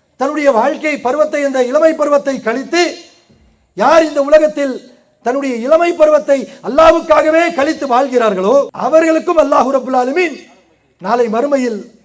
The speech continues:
அர்ஷுடைய நிழலே ஒரு இடம் தருவான். அல்லாஹ்வுடைய தூதர் அவர்கள் சொல்றாங்க, யார் ஒருவர் இளமை பருவத்தில் அல்லாஹ்வை அதிக அதிகமாக வணங்கி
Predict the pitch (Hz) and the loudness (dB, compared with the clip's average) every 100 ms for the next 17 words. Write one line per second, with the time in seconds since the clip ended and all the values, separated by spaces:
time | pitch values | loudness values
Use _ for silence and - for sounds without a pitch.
0 | _ _ _ - 254 - 277 269 233 247 | _ _ _ -8 -6 -6 -8 -6 -4 -2
1 | 285 254 262 220 208 190 247 247 196 165 | -2 -2 -4 -6 -8 -8 -10 -8 -8 -6
2 | 165 170 165 - 233 262 240 226 214 269 | -6 -8 -14 -10 -2 0 0 -2 -2 -2
3 | 285 262 226 208 180 190 175 156 - - | 0 0 -2 -8 -8 -10 -10 -12 -16 -8
4 | 214 311 302 302 320 349 - - - 233 | 0 0 2 0 4 2 0 -12 -6 2
5 | 320 339 349 320 320 320 311 - - 269 | 4 4 0 2 2 0 -4 -4 -4 4
6 | 320 311 294 302 320 320 320 320 302 277 | 6 6 4 2 0 -2 2 4 4 2
7 | 320 339 359 | 0 0 0